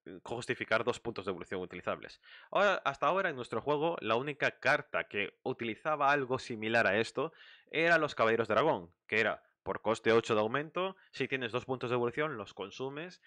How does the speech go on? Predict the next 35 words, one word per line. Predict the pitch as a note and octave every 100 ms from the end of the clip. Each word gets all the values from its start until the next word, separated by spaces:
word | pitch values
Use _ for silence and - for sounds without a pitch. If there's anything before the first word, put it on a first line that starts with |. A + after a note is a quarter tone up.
| - B2
y |
entonces | A#2 C#3 D#3 - _ -
ponía | G2 G#2+
los | E2+
cuatro | - G2 A2 G#2
Caballeros | G#2 G#2 A2
Dragón | A2 A2+ D#3 -
y | A#2+
evolucionaban | G#2 G2 A2
los | G2+
cuatro | A2+ G#2+
al | G2+
mismo | F2+
tiempo. | E2+ E2+ D2+ B1+ _ _ - - - -
Y | D3+
ahora, | F#3 G3+
por | F#3+ D3
ejemplo, | D3+ D3+
vemos | D3 D#3 -
aquí | - C#3+ C#3+
la | A2+
segunda | - G2 A#2 C3 A#2+
de | A2+
las | G#2 G#2 G#2+
mejoras | F#2 - A#2 B2+ B2 C3 A2
en | G2+ G2
mecánicas, | F#2+ A2+ B2+ B2+ D3 -
que | -
sería | G#2+ A2 B2+ D3+ - _ _ -
el | A2 G#2
tema | A#2+ C3
del | G#2+
engague. | F#2 F#2 F2 D#2 - -
El | G2+
engague, | G2 G#2 C#3 D#3+ F3+